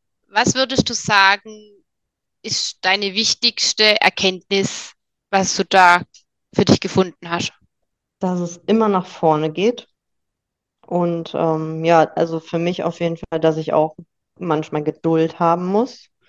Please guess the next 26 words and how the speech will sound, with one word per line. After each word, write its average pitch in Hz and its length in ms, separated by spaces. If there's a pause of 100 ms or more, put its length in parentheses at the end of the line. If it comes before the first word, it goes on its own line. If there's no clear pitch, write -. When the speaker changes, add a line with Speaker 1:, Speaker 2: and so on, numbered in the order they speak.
(460)
Speaker 2:
dass 170 260
alles 190 420
schon 185 280
seinen 165 300
Grund 156 520 (140)
hat, - 400 (680)
ob - 280
jetzt - 460 (300)
direkt 156 280
in 160 140
drei 143 200
Tagen 175 520
oder 156 640
in 156 180
einer 151 120
Woche 180 560
oder 151 360
in 151 220
ein 156 60
paar 151 180
Monaten. 190 720 (760)
Ja, 151 320 (460)
aber 156 160
es 156 140
hat 165 200
sich - 320